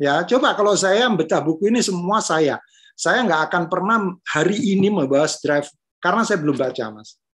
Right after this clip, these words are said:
Dan saya bersyukur sekali Mas Imam sudah membahas dengan baik. Demikian Mbak Ina, cuman menanggapi tadi karena ada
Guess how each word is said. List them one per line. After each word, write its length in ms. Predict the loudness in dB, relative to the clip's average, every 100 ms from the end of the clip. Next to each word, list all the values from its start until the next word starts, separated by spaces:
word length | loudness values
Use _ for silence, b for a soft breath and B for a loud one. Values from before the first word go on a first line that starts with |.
| -4
Dan 160 | -2 -2
saya 240 | -2 -2
bersyukur 400 | -4 -8 -6 -6
sekali 400 | -6 -6 -2 -2
Mas 240 | -2 -6
Imam 320 | -10 -10 -10 -12
sudah 240 | -12 -14 _ b b -14
membahas 320 | -10 -6 -6
dengan 320 | -8 -10 -10
baik. 240 | -10 -12 -14 B
Demikian 480 | -2 0 2 2 0
Mbak 120 | 2 2
Ina, 140 | 2
cuman 400 | 0 2 2 0 -4 _ -8
menanggapi 540 | -2 0 0 -2 -2 -2
tadi 400 | -2 2 4 4
karena 560 | 2 -6 -4 -6 -8 -10
ada 400 | -10 -6 -6